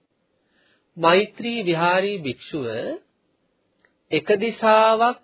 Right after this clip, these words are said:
අරමුණු කරගෙන, එක දිශාවක් අර-, අරමුණු කරගෙන මෛත්‍රිය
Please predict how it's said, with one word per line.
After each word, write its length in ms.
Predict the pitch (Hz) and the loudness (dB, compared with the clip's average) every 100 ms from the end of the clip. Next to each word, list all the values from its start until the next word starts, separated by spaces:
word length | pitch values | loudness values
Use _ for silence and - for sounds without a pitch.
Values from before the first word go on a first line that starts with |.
| _ | _
අරමුණු 460 | 156 156 175 175 151 | 0 0 0 -4 -4
කරගෙන, 440 | 127 110 90 - - _ _ _ _ _ _ _ _ _ _ _ _ _ _ _ _ - | -6 -8 -12 -16 -18 _ _ _ _ _ _ _ _ _ _ _ _ _ _ _ _ -8
එක 120 | 139 | -6
දිශාවක් 640 | 151 160 170 160 156 165 - | -6 -6 0 2 2 0 -6
අර-, 280 | - 127 123 | -4 -4 -2
අරමුණු 400 | 139 131 143 147 | -2 -2 -4 -6
කරගෙන 340 | 151 147 160 247 220 | -6 -6 -8 -10 -6
මෛත්‍රිය 920 | 165 160 170 175 _ _ - 196 233 | -2 0 -2 -6 _ _ -12 -8 -6